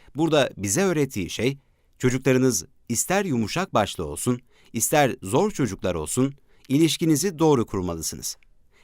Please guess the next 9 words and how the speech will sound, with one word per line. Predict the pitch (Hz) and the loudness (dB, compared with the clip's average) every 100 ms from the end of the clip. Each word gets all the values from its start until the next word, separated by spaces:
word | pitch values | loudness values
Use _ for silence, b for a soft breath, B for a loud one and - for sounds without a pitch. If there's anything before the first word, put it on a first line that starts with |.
| b | b
Ebeveynliğin | 117 120 120 123 120 123 117 92 - | 0 4 4 4 4 4 2 0 -6
hiç | 208 - | -8 -6
değişmeyen | 107 127 202 - 165 156 151 | 0 0 0 -4 -4 -2 -2
bir | 143 | -2
kısmı | 139 123 110 80 | 0 -2 -2 -4
var. | 67 _ _ _ b b | -8 _ _ _ b b
Başka | 156 160 - | 2 4 2
şeyler | 233 185 160 147 98 | 0 2 4 4 4
değişir | 87 - 190 202 | -2 0 0 -2